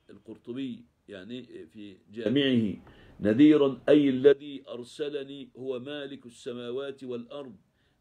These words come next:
الذي يقول للشيء كن فيكون، وهو الذي يحيي، آه، ويميت". وقال الإمام القرطبي في قوله تعالى: "ليكون للعالمين نذيراً"، اسم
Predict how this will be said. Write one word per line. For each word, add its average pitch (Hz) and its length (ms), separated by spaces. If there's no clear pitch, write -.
الذي 139 460
يقول 139 580
للشيء 131 760
كن 147 240
فيكون، 131 640
وهو 123 220
الذي 127 420
يحيي، 117 520
آه، 107 220
ويميت". 117 680
وقال 139 320
الإمام 143 340
القرطبي 143 540
في 139 120
قوله 139 380
تعالى: 135 420
"ليكون 139 500
للعالمين 135 920
نذيراً"، 151 540
اسم 139 580